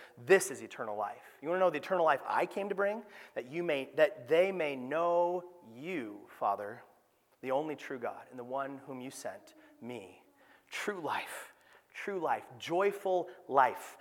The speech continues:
the wine-blessed life is life with Jesus and his Father. And just like his mother and brothers and s-, disciples here at the end of the story, Jesus likes spending time with you.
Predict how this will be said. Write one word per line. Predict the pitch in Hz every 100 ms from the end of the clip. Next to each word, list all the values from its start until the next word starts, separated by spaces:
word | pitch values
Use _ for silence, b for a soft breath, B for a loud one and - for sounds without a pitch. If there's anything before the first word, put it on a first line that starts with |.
| B -
the |
wine-blessed | 139 131 165 190 202 202 202 196 - 139 170 185 - - - -
life | 160 156 123 - - - _ B B B
is | 156 131
life | 139 151 143 - - 113 113
with | 143 190 196 117
Jesus | 135 113 117 107 - -
and | 131 117
his | 104
Father. | - 101 - - - _ _ _ _ _ _ _ _ _ _ _ _ _ _ _ _ _ -
And | 123
just | 160
like | 175 156
his | 131
mother | 139 143 139 135
and | 135 123
brothers | 131 127 117 -
and | 123
s-, | - - - 123
disciples | 120 135 120 110
here | - 120
at |
the | 123
end | 113
of |
the | 107
story, | - 139 127 113 113 - _ _ _
Jesus | - 175 220 - - 98
likes | 110 147 156 - -
spending | - - 131 135 131 123
time | - 135 147
with | 104
you. | -